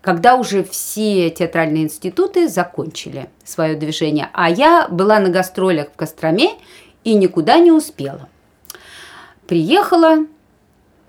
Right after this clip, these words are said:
и вдруг услышала, что совершенно случайно набирает Хаит. Думаю, ну, пойду. А какая была история? А, товарищ Гамсахурдия, режиссер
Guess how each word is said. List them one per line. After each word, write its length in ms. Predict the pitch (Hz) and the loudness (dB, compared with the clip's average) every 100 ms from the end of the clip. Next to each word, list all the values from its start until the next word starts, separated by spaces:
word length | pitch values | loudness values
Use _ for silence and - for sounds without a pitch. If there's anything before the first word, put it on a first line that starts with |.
| _ _ _ _ _ - | _ _ _ _ _ 2
и 160 | 302 | 2
вдруг 500 | 320 208 190 240 302 | 2 0 0 0 0
услышала, 440 | 185 - 233 214 165 | -4 -4 -4 -2 -4
что 200 | - 165 | -4 -8
совершенно 360 | - 170 214 202 | -6 -6 -4 -6
случайно 460 | - 151 233 233 | -8 -6 -4 0
набирает 420 | 160 143 160 185 | -2 -2 -4 -6
Хаит. 360 | - 139 131 143 | -6 -10 -10 -8
Думаю, 280 | 147 160 139 | -4 -4 -2
ну, 180 | 175 311 | -2 0
пойду. 440 | 240 147 131 143 _ _ _ _ _ _ _ _ _ _ _ _ - | -2 -2 -8 -12 _ _ _ _ _ _ _ _ _ _ _ _ -6
А 100 | 165 | -6
какая 500 | - - 180 330 359 | -6 -14 0 2 2
была 300 | 240 254 277 | 0 0 0
история? 560 | - - 143 139 - - _ _ _ - - - - - _ - | -6 -10 -10 -10 -16 -20 _ _ _ -20 -20 -20 -20 -20 _ 0
А, 340 | 180 170 165 170 - _ _ _ _ _ _ - | 4 4 2 -2 -6 _ _ _ _ _ _ -4
товарищ 320 | 208 330 - | 0 0 0
Гамсахурдия, 920 | 208 - 165 - 135 - 143 156 208 _ _ _ _ _ - | -4 -4 -14 -12 -14 -10 -10 -10 -14 _ _ _ _ _ -10
режиссер 600 | 170 151 156 - 135 | -8 -8 -12 -14 -14